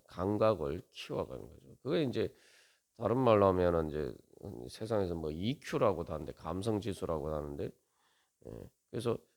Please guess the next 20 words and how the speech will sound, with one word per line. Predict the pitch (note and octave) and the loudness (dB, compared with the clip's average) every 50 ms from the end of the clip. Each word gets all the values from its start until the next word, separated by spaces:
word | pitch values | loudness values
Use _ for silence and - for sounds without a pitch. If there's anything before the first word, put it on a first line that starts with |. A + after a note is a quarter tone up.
| _ _ | _ _
그 | A#2+ | -10
감성 | - - G#2 G#2+ B2+ C#3+ C#3 C3+ | -2 0 2 2 4 2 2 2
지수라는 | B2 C3 A#2 - A#2+ A2 F#2+ F#2 F2 | 0 -2 -2 -2 2 2 2 2 2
게 | E2+ | 0
당장의 | - - G#2+ G#2+ G2 F#2+ A2 A2+ G#2+ F#2+ | -2 -4 -2 -2 0 2 4 4 4 2
눈앞에, | F2+ F2+ G#2 A2+ A#2+ A#2+ - - D#2 D#2 D#2 G2 B2+ - - _ _ _ _ _ _ _ | 2 2 4 4 4 4 2 -2 -2 0 0 0 -2 -4 -8 _ _ _ _ _ _ _
예, | D2+ C#2+ D2 D#2 | -6 -4 -4 -4
육신의 | F#2 A2+ A#2 - - - C3+ - - - - | -4 -4 -4 -4 -4 -2 0 0 -2 -2 -2
본능을 | - A2 F#2+ G#2 A2 A#2 A#2 G#2+ F#2+ E2+ D#2+ D2+ D#2+ | -4 -2 0 2 2 4 4 4 2 2 2 2 2
넘어서 | F#2 G#2 A2 G2 E2 C#2+ - - G2+ C2+ G#1+ - _ _ _ _ | 2 2 4 2 2 0 -2 -4 -8 -8 -8 -10 _ _ _ _
내가 | - E2+ F2+ F2 | -4 -4 -4 -4
그것을 | - - F#2+ F#2+ - E2+ E2+ F2 G2+ - _ _ _ _ _ _ _ _ _ _ | -4 -6 -8 -6 -6 -4 -4 -4 -4 -6 _ _ _ _ _ _ _ _ _ _
내 | - D#2+ D#2+ | -4 -4 -2
미래를 | - - F#2+ G2+ G2 A#2+ B2 A#2 G2 | -2 -2 -2 -2 0 0 0 2 0
위해서 | F2 E2 - - | 0 -2 -2 -6
어떻게 | C#2 - _ - - - G#2 D#2+ | -8 -8 _ -12 -12 -8 -8 -6
내 | D2 D#2+ D#2+ E2 E2 - - _ _ _ _ _ _ _ | -4 -2 0 0 0 -2 -4 _ _ _ _ _ _ _
당장의 | - D#2+ F2 E2+ G2 G2 F#2 E2+ E2 | -10 -6 -4 -2 0 0 0 0 -2
육신의 | F2 F#2 - - A2 F#2+ E2 D2+ - | -4 -6 -6 -6 -4 -4 -4 -6 -6
감각을 | - - D#2 F2 F2+ F2+ F#2+ E2+ D#2 D#2 | -8 -8 -6 -4 -2 -2 -2 -2 -4 -6